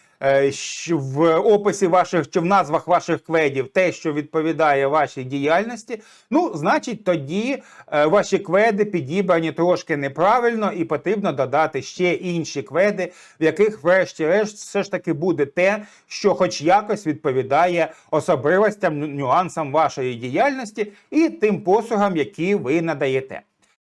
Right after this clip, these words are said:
А чому, е, п-, показуючи ці приклади, я, е, показував варіант із, е, акцент-, акцентом уваги на те, що це онлайн-послуги?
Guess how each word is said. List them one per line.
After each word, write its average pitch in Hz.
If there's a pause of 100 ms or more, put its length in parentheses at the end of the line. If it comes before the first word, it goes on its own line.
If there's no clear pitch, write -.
(200)
А 127
чому, 269
е, 196
п-, 170
показуючи 202
ці 190
приклади, 240
я, 180
е, 156
показував 214
варіант 196
із, 185 (300)
е, 139
акцент-, 175
акцентом 180
уваги 196
на 175
те, 214
що 202
це 202
онлайн-послуги? 190